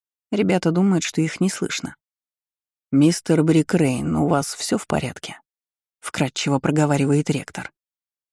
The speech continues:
Николас выпрямляется, прекращая шипеть что-то Фабу в затылок и садится, как прилежный ученик. «Да, в норме.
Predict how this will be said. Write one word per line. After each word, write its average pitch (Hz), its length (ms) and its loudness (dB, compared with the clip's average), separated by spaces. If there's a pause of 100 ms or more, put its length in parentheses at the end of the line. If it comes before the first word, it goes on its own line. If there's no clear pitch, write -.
(260)
Николас 202 460 4
выпрямляется, 196 680 2
прекращая 180 500 -2
шипеть - 400 -4
что-то 175 340 -2
Фабу 165 360 0
в 165 80 -2
затылок 196 560 2
и 202 40 2
садится, 185 500 -2
как - 220 -8
прилежный 165 500 2
ученик. - 520 -2 (1160)
«Да, 156 340 6
в 135 80 2
норме. 143 380 4